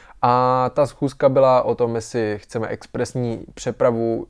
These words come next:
nebo do-, dopravu do celého světa. Ta pro nás ne, že by nebyla tak lákavá, ale přece jenom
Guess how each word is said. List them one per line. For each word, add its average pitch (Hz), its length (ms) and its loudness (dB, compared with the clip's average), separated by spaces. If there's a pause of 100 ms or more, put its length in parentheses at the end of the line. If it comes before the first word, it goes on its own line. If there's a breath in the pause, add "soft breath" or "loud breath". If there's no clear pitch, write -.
(120)
nebo 107 260 -6
do-, - 180 -12
dopravu 113 720 2
do 104 500 -2
celého 127 280 4
světa. 131 500 2 (440 loud breath)
Ta 135 100 4
pro 165 160 4
nás - 380 2 (120)
ne, 131 200 2
že 131 80 -2
by 120 120 0
nebyla 120 300 6
tak 120 280 0
lákavá, 139 600 6
ale 123 140 4
přece - 340 -2
jenom 123 320 2